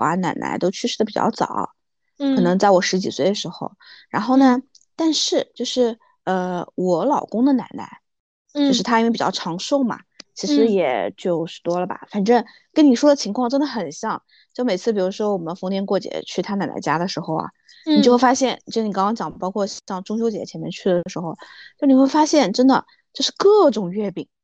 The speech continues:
Speaker 1: 你能想到的。就是有那种，
Speaker 2: 哦，是的。
Speaker 1: 因为，呃，我老公他们姐姐不是在苏州嘛，就是有那个苏州的那个鲜肉月饼。
Speaker 2: 嗯。
Speaker 1: 然后甚至于比如说我们看到了，
Speaker 2: 哦。
Speaker 1: 比如说像那个什么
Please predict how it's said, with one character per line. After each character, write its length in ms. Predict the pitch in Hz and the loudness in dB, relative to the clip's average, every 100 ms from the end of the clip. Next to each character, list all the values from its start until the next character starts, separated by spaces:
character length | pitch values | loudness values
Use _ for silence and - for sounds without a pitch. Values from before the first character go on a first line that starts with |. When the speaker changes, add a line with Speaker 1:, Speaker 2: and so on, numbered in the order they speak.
| _ | _
Speaker 1:
你 160 | 202 | -6
能 160 | 180 170 | -4 -4
想 240 | - 156 | -6 -10
到 180 | 156 156 | -8 -10
的。 140 | - - _ _ _ | -10 -16 _ _ _
就 100 | 254 | -2
是 80 | 311 | 4
有 160 | 277 196 | 6 4
那 100 | 233 | 2
种， 100 | 226 | -2
Speaker 2:
哦， 40 | |
是 20 | |
的。 60 | - | -4
Speaker 1:
因 60 | 254 | -2
为， 40 | 269 233 240 | -2 -2 -8
呃， 280 | 202 190 185 | -6 -4 -4
我 80 | - | -2
老 100 | 233 | -2
公 140 | 208 | -4
他 100 | 214 | -8
们 80 | 269 | -6
姐 140 | 269 - | -4 -6
姐 120 | 135 | -8
不 60 | |
是 140 | 202 202 | -10 -8
在 200 | 202 180 | -6 -6
苏 160 | - | -6
州 200 | 196 196 | -8 -6
嘛， 160 | 208 185 - _ _ | -4 -8 -12 _ _
就 80 | - | -6
是 60 | 220 | -2
有 80 | 208 | 0
那 80 | |
个 80 | 269 | 0
苏 160 | 240 220 | 0 0
州 100 | 226 | 0
的 80 | 208 | 0
那 60 | |
个 80 | 190 | -2
鲜 200 | - 202 | -2 -2
肉 140 | 208 | 0
月 180 | 185 190 | 0 0
饼。 120 | 151 - | -2 -8
Speaker 2:
嗯。 80 | _ _ _ _ | _ _ _ _
Speaker 1:
然 100 | 247 | 0
后 80 | 302 | 2
甚 100 | 320 | 4
至 120 | 302 | 4
于 40 | 240 | 2
比 60 | |
如 80 | 190 | 0
说 140 | 220 214 | -2 -4
我 60 | |
们 180 | 180 190 | -6 -10
看 160 | 226 220 | -4 0
到 80 | |
了， 60 | 180 | 0
Speaker 2:
哦。 20 | |
Speaker 1:
比 80 | 170 | 0
如 80 | 180 | -4
说 160 | 208 | -4
像 180 | 226 220 202 | -6 -6 -6
那 80 | |
个 40 | 190 | -8
什 100 | - | -8
么 200 | 165 170 | -8 -8